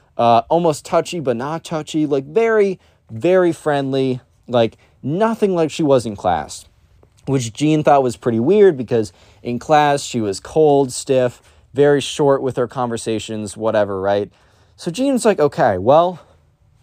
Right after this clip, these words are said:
let's see. You know, I wanna see if this is actually true." So two weeks go by, and they go to the Phoenix Bar. And they show up, and, you know, Gene and his friend are kinda like, they walk in there. There's a ton of people there.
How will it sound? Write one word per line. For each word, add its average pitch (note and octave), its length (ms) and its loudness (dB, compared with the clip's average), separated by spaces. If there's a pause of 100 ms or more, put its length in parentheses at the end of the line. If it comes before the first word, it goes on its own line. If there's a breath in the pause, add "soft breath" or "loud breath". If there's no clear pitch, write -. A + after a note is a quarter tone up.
(120)
let's B2 240 0
see. A#2 240 -4
You F#2+ 220 -10
know, G#2+ 200 2
I A2 140 4
wanna C3 260 0
see B2+ 200 -4
if G#2 80 -6
this A2 180 -10
is G#2+ 60 -6
actually G2 380 -2
true." F2 380 -6 (320 soft breath)
So - 140 -12
two D4 180 -2
weeks C#4+ 260 -4
go E3 140 2
by, F#2+ 400 2 (320 soft breath)
and D#3+ 80 -4
they E3+ 80 0
go E3+ 140 4
to D#3 80 0
the C#3 40 -4
Phoenix F2 380 -10
Bar. - 300 -10 (680)
And C#3+ 220 0
they D3 80 4
show A#3 300 4
up, E3 240 2 (260)
and, C#3 320 0
you C3 80 -2
know, A#2+ 140 0
Gene F#3 280 -2
and G#3+ 80 2
his F#3+ 120 -2
friend A#2+ 340 -4
are A#2 80 -4
kinda B2+ 220 -6
like, A2 260 -2
they A2+ 80 -2
walk C3 380 0
in B2+ 140 -4
there. A2+ 340 2 (300 soft breath)
There's G3 180 0
a C3+ 80 -8
ton - 480 -6
of E3 160 -4
people D3+ 320 -2
there. B2+ 440 2